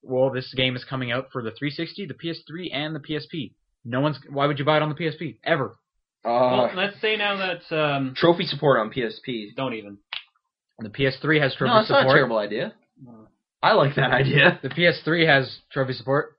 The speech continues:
Speaker 2: Yeah.
Speaker 1: Well, yeah, they could, ob-, they could
Speaker 2: So
Speaker 1: definitely bring trophy support to it, but once again, that's not gonna
Speaker 2: It's
Speaker 1: sell.
Speaker 2: not a, I, I'm, I don't know. Like, I,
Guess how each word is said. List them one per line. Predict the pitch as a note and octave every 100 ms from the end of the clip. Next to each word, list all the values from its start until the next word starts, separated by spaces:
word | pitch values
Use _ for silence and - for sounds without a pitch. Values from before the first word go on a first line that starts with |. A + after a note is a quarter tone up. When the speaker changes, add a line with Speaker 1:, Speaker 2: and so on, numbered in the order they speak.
| -
Speaker 2:
Yeah. | F3+
Speaker 1:
Well, | F#3
yeah, | A3 - -
they | G3
could, | G3+ D3
ob-, | D#3+ G3 G3 -
they | D#3 E3+
could | F3
Speaker 2:
So | G#3
Speaker 1:
definitely | G#3 F#3+
bring | C#3+ E3 D#3
trophy | C#3+ C#3+ C#3
support | C#3 C3 A#2+ -
to | C3+
it, | G#2 - _ _
but | C3 C3
once | C3+ C3+
again, | B2+ C3
that's | B2+ A#2+ -
not | A#2
gonna | A2+ G#2+ G#2 -
Speaker 2:
It's | F#3+
Speaker 1:
sell. | G3 A#3+
Speaker 2:
not | F3
a, | C#3
I, | G3 E3+
I'm, | G3+ - - - -
I | F#3+
don't | E3
know. | G2+ G#2+
Like, | E3
I, | F3+ F#3+ D3